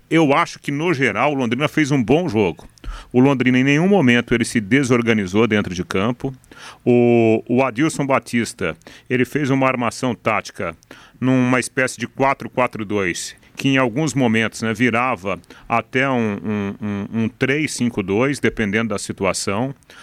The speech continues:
A gente viu, por exemplo, o Caprini fechando um dos lados do campo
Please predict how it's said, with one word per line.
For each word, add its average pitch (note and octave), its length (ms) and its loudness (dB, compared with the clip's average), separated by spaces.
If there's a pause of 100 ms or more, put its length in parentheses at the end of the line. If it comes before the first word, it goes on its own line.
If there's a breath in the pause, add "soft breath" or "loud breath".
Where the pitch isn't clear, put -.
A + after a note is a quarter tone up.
A A2+ 80 -2
gente C#3+ 300 -2
viu, C#3 220 0
por C3+ 160 0
exemplo, G2 580 -2
o B2 120 -2
Caprini A2+ 680 -4 (300 loud breath)
fechando C3+ 680 0
um B2 120 2
dos A2 200 0
lados G#2 380 -2
do G#2 100 -4
campo F#2+ 500 -4